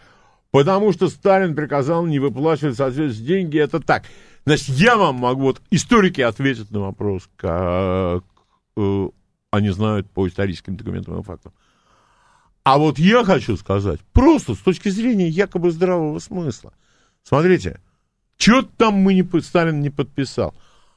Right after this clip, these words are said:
А кто немцев заставлял над ними издеваться и убивать, и морить голодом,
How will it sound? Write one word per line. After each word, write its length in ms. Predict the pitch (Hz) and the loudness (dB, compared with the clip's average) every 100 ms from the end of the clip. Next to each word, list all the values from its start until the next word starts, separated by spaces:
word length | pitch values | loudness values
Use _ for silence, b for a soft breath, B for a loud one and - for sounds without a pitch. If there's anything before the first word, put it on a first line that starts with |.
| _ _ | _ _
А 120 | - 127 | -2 -2
кто 300 | - - 190 | -2 0 2
немцев 600 | 175 175 127 - 85 82 | 2 0 -2 -4 -10 -6
заставлял 600 | 87 - 92 104 104 90 | -6 -4 -4 -2 -2 -2
над 200 | 85 92 | -4 -4
ними 380 | 104 98 87 85 | -2 -2 -2 -6
издеваться 560 | 80 95 92 80 - | -6 -6 -6 -8 -10
и 60 | 90 | -6
убивать, 640 | 95 90 101 98 95 87 | -6 -2 -2 0 -2 -2
и 20 | |
морить 400 | 98 101 120 113 | -2 -2 -2 -4
голодом, 580 | 107 123 123 123 95 90 | -2 0 0 0 -2 -4